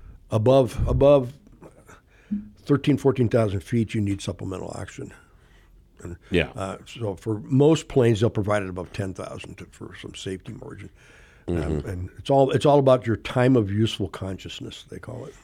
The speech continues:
Speaker 2: Yeah, yeah, yeah. I've heard that concept. But, uh, those guys, hell, those B seventeen crews, they,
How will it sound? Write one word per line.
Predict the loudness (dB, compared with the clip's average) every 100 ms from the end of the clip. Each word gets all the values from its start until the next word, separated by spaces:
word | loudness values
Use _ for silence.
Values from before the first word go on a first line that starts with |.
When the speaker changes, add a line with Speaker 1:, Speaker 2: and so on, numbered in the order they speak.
| -20 _
Speaker 2:
Yeah, | 2 4 4 0 -8 -10
yeah, | -6 -4 -6 -10 -20 _
yeah. | -12 -10 -8
I've | -10 -12 -20 _ -8
heard | -6 -6
that | -6 -10 -10
concept. | -6 -6 -6 -6 -8 -8 -16 -18 -18 -18 -20 -20 -14
But, | 0 0 0 0
uh, | 0 0 -6 -16 -20 -20 _ _ _ _ _
those | 2 4
guys, | 2 0 -2 -8 -10 -12 _ _ _ _ _ _ _ _ _ _ _ -20 -20 _
hell, | 4 6
those | 4
B | 4 0
seventeen | 2 0 0 0 0
crews, | 0 -2 -2 -4
they, | -2 -2